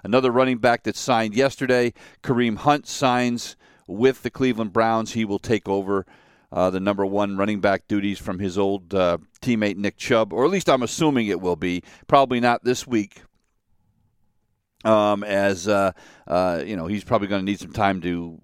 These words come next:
get in shape. He was a free agent, didn't sign with anybody else. He's been staying at home, and he actually gets to re-sign with his hometown team. Um, it's a one-year deal worth about four million bucks,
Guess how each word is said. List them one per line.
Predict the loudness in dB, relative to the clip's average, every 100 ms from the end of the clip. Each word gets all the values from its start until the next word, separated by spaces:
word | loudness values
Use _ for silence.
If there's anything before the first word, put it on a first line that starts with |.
| -4
get | 0 0
in | -2
shape. | -2 -2 -2 -6 -20 -20 _ _ _
He | 2
was | 2 2
a |
free | 4 6
agent, | 6 4 -4 -8 -18 0
didn't | 0 0
sign | 0 2 4
with | 2
anybody | 0 2 2 4
else. | 4 2 -4 -14 _ -4
He's | -2
been | -2 -4
staying | -4 2 2 4
at |
home, | 4 4 2 -2 -10 _ _
and | -2 0 0 0 -2
he | -2 0
actually | 0 -2 -2 -2 0
gets | -2 -4
to | -4 -2 -4 -6 -10
re-sign | -4 -4 0 0 2 -2 -8 -14 -20 _
with | -2 0
his | 2 0
hometown | -2 -4 0 0 0
team. | -2 -2 -4 -8 _ _ _ _ -6
Um, | -2 0 0 -2 -4 -8 -14 -20 -12
it's | -6
a | -4
one-year | 0 0 0 0
deal | 2 2 2
worth | 0 -2
about | -2 -2 -2
four | -8 -2 -2 0
million | 0 0 -2
bucks, | -2 -2 -2 -12 -16